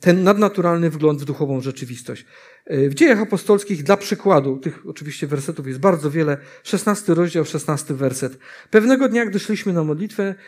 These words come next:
natknęliśmy się na młodą kobietę, która była czyjąś służącą. Miała ona ducha wieszczego i swoim wróżeniem przynosiła spory zysk właścicielom.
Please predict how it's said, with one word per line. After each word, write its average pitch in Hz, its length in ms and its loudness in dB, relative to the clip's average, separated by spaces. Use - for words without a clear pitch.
natknęliśmy 180 520 -2
się 165 120 -4
na 147 120 -2
młodą 160 360 -2
kobietę, 156 360 -6
która 156 260 -4
była 160 260 -4
czyjąś 156 320 -4
służącą. 131 480 -6
Miała 190 280 -2
ona 165 240 -2
ducha 147 320 -2
wieszczego 165 640 -4
i 247 340 4
swoim 226 600 2
wróżeniem 202 540 2
przynosiła 165 440 -4
spory 160 320 -4
zysk 147 220 -8
właścicielom. 139 600 -8